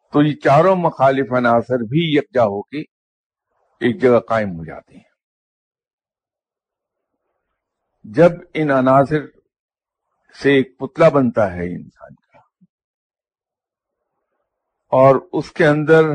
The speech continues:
حلول نور حق پھونکا جاتا ہے،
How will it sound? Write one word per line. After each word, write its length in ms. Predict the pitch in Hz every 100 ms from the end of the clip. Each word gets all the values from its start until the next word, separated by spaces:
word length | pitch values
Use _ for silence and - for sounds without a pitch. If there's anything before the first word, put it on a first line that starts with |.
| 117
حلول 340 | 127 151 160
نور 520 | 160 143 139 135 127 143
حق 100 | - _ _ _ _
پھونکا 280 | 147 135 135
جاتا 320 | 110 90 67
ہے، 160 | -